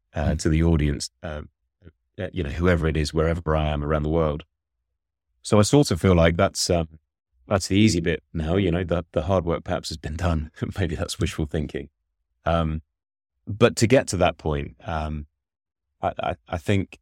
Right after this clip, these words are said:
Speaker 1: I'm someone who, um, loves collaboration. Um, so maybe this comes back to a, a sort of a passion for team sports, but I really enjoy working with other people. I'm curious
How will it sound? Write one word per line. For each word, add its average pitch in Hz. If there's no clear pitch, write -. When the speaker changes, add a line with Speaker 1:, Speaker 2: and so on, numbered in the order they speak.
Speaker 1:
I'm 82
someone 87
who, 78
um, 73
loves 101
collaboration. 82
Um, 82
so 80
maybe 87
this 82
comes 85
back 82
to 78
a, 73
a -
sort -
of 80
a 82
passion -
for -
team 82
sports, -
but -
I -
really 87
enjoy 85
working 85
with 85
other 76
people. 71
I'm 82
curious 80